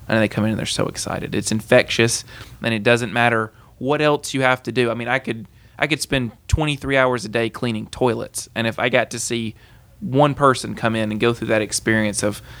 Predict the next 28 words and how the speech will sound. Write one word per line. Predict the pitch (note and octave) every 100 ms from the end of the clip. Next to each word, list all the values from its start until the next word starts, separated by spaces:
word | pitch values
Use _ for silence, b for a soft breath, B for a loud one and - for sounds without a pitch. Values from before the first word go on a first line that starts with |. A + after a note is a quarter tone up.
| B
being | B2 B2
congratulated | A#2 G#2+ A#2+ A#2+ A2+ A2 A2
for | A2
their | G2+
solo, | - B2 A#2+ A#2 A2 A2
having | A2+ A2 G#2
their | -
shirt | - - B2 -
cut | - G#2+
off, | G#2+ A#2 A2+ - -
um, | G#2+ G#2 G#2+ -
and | A2 A2
just | B2+ - B B -
the, | D#3+
the | D#3+ C3+
excitement | - - D#3 B2+ A#2+ F#2
is, | - A2+ -
is | - A#2
so, | - - C#3+ C#3 C3 A#2 A2 B B
so | - - - D#3+
infectious. | D3 A2 - G#2 - G2 G2 -
It | A#2+ G2+
makes | B2 A#2 A2
anything | - A#2 G#2 G#2 G2+ G2+
you | G#2
have | G2
to | G2+
do | G2 G2